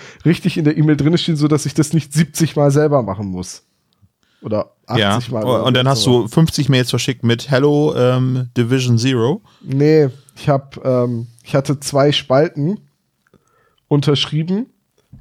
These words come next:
Speaker 1: und unterschrieben S S P fünfzig, weil's ja auch Leute gab, die das S S P fünfzig Poster noch haben wollten. Es gab aber so gut wie niemanden, der nur eines von beiden unterschrieben haben wollte. Und ich hab blöderweise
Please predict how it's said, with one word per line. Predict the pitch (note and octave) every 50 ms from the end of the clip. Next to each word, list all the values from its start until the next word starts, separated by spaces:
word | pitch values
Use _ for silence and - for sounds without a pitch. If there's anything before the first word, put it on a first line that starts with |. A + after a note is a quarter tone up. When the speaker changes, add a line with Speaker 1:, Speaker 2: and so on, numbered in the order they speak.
| - _ _ _ _ _ _
Speaker 1:
und | - D3+ D3
unterschrieben | E3+ E3+ D3 D#3 D3+ C#3 - E3+ E3+ D#3+ D#3+ E3+ E3+
S | - D3+ C#3
S | E3 D3
P | - - D#3+ C#3+
fünfzig, | - - F#3 F#3+ - - D3+ C#3 -
weil's | C3+ B2+ -
ja | - C#3+
auch | C3+ A2+
Leute | C3 C#3+ C#3 C#3 D3 C#3+
gab, | - C3+ C3+ -
die | - - C3+ B2+
das | B2+ -
S | - C3 C3
S | C#3+ - -
P | - C#3
fünfzig | - F3 F#3 F#3 - - C#3+ -
Poster | - - C#3 B2 - C3 A#2+
noch | A#2 A2+
haben | B2+ A2+ A2 A2 A#2
wollten. | A#2+ A#2 A2+ -
Es | B2+ -
gab | - D3+ D#3 E3+ D#3
aber | D3+ C#3+ C#3+
so | B2+ C3+
gut | B2+ - F#3 F3+ D#3+ D#3
wie | D3 D3 C#3+ C#3
niemanden, | C3+ C3+ C#3 D3+ F3 G3 A3 G#3 G3 G3 G3 F#3+ F3+ - D3+ D3+ D#3 E3+ G3+ A3 - _ - - - - - - _ _ -
der | D3 D3+ D3 D3 C#3+ C#3+ C#3 - - _ _ _ _ _ _ _ _ _
nur | - D3 D3+ D#3+ D#3
eines | D#3 D#3 F3+ G3 G3+ - - -
von | D3 B2+ A2+
beiden | A#2 A2+ A2+ G#2+ G2 G#2 G2 F#2+ - _ _ _ _ _ _ _ _ _ _ _ _ _ -
unterschrieben | D3+ C3 C#3 C3 - - - C#3+ B2+ A#2+ A#2 G#2+
haben | A#2+ G#2+ G#2+ G2 G2+ F#2
wollte. | A2 G2+ G#2 A2 - D#3 E3+ -
Und | - C#3+
ich | C3+ -
hab | D#3+ D3 - -
blöderweise | - D3 D#3+ E3 F3 D#3 C#3+ C#3+ C#3+ C#3+ C#3 D#3 D#3 D3